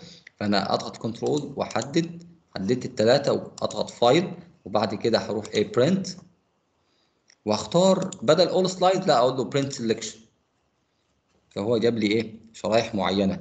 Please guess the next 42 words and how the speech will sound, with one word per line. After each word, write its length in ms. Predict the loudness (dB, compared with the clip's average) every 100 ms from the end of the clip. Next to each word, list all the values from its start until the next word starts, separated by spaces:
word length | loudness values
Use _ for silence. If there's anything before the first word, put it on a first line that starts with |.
| -6
حتى 180 | -8 -4
تحت 320 | -4 -4 -2
لو 340 | 0 0 -2
حب-، 220 | -4 -4 -4
بصيت 360 | -4 -6 -4
الجزء 420 | -4 0 0 2
ده، 120 | 6 6 6
آه، 440 | 4 4 4 0 -2
يمكن 260 | -2 -2
انا 160 | 0 0
تخطيته، 480 | -2 -4 -2 2 4
اللي 120 | 4
هو 80 | 4
جزء 200 | 2 2
المعاينه، 420 | 2 4 4 2
بيوريك 540 | 0 0 0 0 -2
انت 160 | -2 2
على 240 | 2 2
شكله 280 | 0 0 0
على 100 | 2
الورقه 300 | 2 2 2
هيبقى 300 | -2 0 0
عامل 160 | 0 -2
ازاي. 360 | 2 0 0 -10 -20 -20 -20 -20 -20 -20 -20 -20 -8
تمام 160 | -6
كده؟ 380 | -2 2 2 0
فهو 300 | -2 2 6
هنا 220 | 4 4
one 380 | 2 2 2 0
of 20 |
three، 340 | -8 -6 -4 -2
يعني 200 | -2 -4
هو 80 | -2
كده 180 | -2
هيطبع 260 | -2 -2 -4
تلات 260 | -2 -4 -4
شرايح، 380 | 0 0 0
يبقى 160 | -8 -10
احنا 120 | -10
كده 200 | -4 0
زي 120 | 0
الفل. 320 | 0 -2 -6